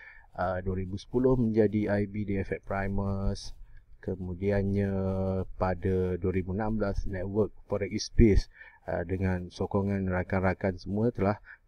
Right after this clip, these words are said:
me-, melepasi angka lima ribu trader dan kini Forex Space antara grup, uh, terbesar di F X Primers.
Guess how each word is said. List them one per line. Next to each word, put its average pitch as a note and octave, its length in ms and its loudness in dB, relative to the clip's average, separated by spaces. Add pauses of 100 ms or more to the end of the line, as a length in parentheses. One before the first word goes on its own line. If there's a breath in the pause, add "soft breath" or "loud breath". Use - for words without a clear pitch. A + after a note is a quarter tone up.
me-, F#2 240 -4
melepasi G2 560 4
angka G2+ 400 6
lima A2+ 400 6
ribu G2+ 480 6
trader A2 480 8 (480 soft breath)
dan F#2+ 240 0
kini G2+ 480 12
Forex F2+ 400 2
Space F#2+ 160 -2
antara F2+ 560 -2
grup, G#2+ 320 4 (240)
uh, F2 320 4
terbesar F2 640 10 (560 soft breath)
di F2+ 240 6
F - 160 12
X - 240 12
Primers. - 640 0